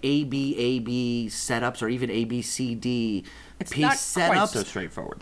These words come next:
Speaker 1: but it's still divergent enough as you're going from one section to the next that w-, the drum picks up here and there and starts falling away and gets more complicated. And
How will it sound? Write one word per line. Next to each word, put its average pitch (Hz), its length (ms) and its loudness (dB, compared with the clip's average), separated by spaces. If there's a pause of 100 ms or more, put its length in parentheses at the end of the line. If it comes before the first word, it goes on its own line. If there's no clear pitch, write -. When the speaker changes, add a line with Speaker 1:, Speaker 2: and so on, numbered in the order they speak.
(120)
Speaker 1:
but 180 260 2
it's 208 160 0
still 277 280 2
divergent 170 640 0
enough 131 280 0
as 123 140 -2
you're 143 80 -4
going 165 280 0
from 143 180 -2
one 151 160 -2
section 147 300 -2
to 139 120 -2
the 143 100 0
next 165 300 -2
that 123 220 0 (360)
w-, 135 220 -4
the 143 200 2
drum 113 580 2
picks - 320 -6
up 110 200 0
here 113 280 0
and 104 200 0
there 110 240 2
and 107 140 -2
starts 113 300 -2
falling 110 400 0
away 107 320 0
and 131 280 0
gets 123 180 0
more 123 140 0
complicated. 117 680 -2
And 110 140 -6